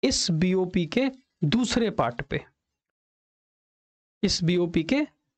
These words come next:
सेकंड कंपोनेंट पे, which is called capital account B O P। अब ये जो कैपिटल अकाउंट बीओपी है ना, इसके अंदर भी दोनों चीजें होती हैं, इनफ्लो भी होता है और आउटफ्लो भी होता है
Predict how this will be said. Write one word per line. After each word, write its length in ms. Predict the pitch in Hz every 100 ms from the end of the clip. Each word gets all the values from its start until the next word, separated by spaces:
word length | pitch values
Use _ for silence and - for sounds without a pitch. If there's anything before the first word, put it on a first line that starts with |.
| _
सेकंड 480 | - - 240 294 294
कंपोनेंट 640 | 247 175 165 165 156 147 -
पे, 120 | 220
which 180 | 170 180
is 120 | -
called 220 | 233 247 - _ 220
capital 420 | 202 226 214 156
account 320 | 170 262 262 - _ _ 151
B 120 | 147
O 80 | 139 113
P। 40 | - - -
अब 80 | 233
ये 60 | 269
जो 100 | 311
कैपिटल 500 | - 190 285 254 285
अकाउंट 300 | 247 247 190
बीओपी 440 | 185 185 180 185
है 80 | 165
ना, 100 | 254 -
इसके 280 | - - 330
अंदर 240 | 311 339
भी 100 | 330
दोनों 240 | 247 233
चीजें 220 | 202 180 156
होती 240 | 135 143
हैं, 180 | 139 - _ _ -
इनफ्लो 440 | 180 185 - 254
भी 80 | 262
होता 300 | 254 247 254
है 220 | 233 320 - - _
और 180 | 233 247 -
आउटफ्लो 520 | 202 233 - 240 285
भी 240 | 175 202
होता 400 | 269 190 175 160
है 220 | 147 262